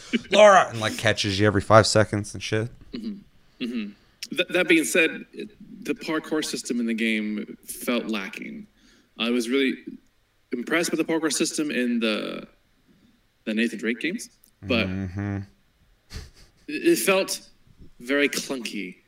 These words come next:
Speaker 2: in this game. Like, if I didn't hit the exact angle to climb a tree, then I would just be jumping around the tree. Or if I wasn't facing the front half of the box at the right angle,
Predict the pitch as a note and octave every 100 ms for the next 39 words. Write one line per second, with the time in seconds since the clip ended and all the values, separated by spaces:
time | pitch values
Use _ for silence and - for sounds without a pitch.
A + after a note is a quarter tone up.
0 | - G#2+ G2 - G#2 F#2+ F2 G#2 G#2+ G#2
1 | G#2+ - - - B2+ B2 D#3+ F3 A3 -
2 | C3+ A2+ - C3 D3 D#3+ - B2 B2+ A2+
3 | G#2 G#2 - _ _ - A#2+ - C3+ B2+
4 | A#2 - C#3 A2+ A2 - A2+ A2+ A#2 -
5 | A#2+ - C3 C3 B2+ A#2+ A#2 A2 G#2 A2+
6 | A#2+ A#2+ G#2 G#2 - G2 F#2 F2 - _
7 | - - - _ - B2 A#2+ A2+ A#2+ C3+
8 | C3+ D#3+ D3+ - D#3 D3+ C#3+ B2+ A#2 -
9 | D3 A#2 D3 C#3 B2+ A2+ B2+ A#2 - A2
10 | A2 B2+ B2+ A#2 B2+ A#2 G#2 G#2 -